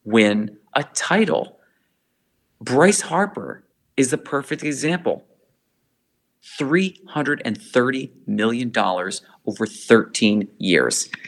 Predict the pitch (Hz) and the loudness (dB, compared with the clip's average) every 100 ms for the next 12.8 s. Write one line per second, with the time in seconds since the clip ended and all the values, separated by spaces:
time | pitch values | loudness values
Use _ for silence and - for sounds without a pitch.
0 | - 120 117 110 123 135 147 139 131 123 | -2 4 6 6 4 2 0 -2 -2 0
1 | 113 98 104 - - _ - - - 139 | 0 0 -4 -10 -20 _ -14 -14 -2 0
2 | 143 - - 120 117 117 - 113 107 - | 0 -2 -2 2 2 0 -4 -4 -4 -6
3 | - - 117 117 127 127 _ 156 - 165 | -12 -6 0 2 0 -2 _ -8 -6 -6
4 | 120 - 165 175 165 147 143 - 127 - | -6 -6 -6 -4 0 0 -2 -2 -2 -4
5 | - 131 123 113 120 117 107 - - 98 | -6 -2 0 0 0 -2 -4 -8 -10 -8
6 | - - _ _ _ _ _ _ _ _ | -8 -12 _ _ _ _ _ _ _ _
7 | _ _ _ _ _ _ - - 147 156 | _ _ _ _ _ _ -10 -4 0 0
8 | 165 147 123 123 120 - - 120 113 110 | 0 -2 -2 -2 -4 -4 0 0 2 -2
9 | - - - 85 - _ _ _ _ 104 | -4 -6 -2 -2 -4 _ _ _ _ 0
10 | - 147 156 165 165 139 123 - - 120 | 4 4 2 -2 -2 -4 -4 -8 -6 -4
11 | 135 - 135 131 127 120 113 110 - 113 | -2 -4 -4 -2 -2 -2 -2 -4 0 -2
12 | - 113 107 104 101 98 - - | 2 2 4 4 2 2 -4 -20